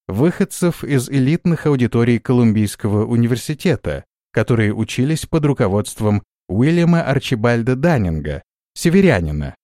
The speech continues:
а затем, получив докторскую степень, заняли свои места на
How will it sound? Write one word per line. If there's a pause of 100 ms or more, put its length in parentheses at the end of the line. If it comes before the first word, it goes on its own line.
(340)
а
затем,
получив
докторскую
степень, (320)
заняли
свои
места
на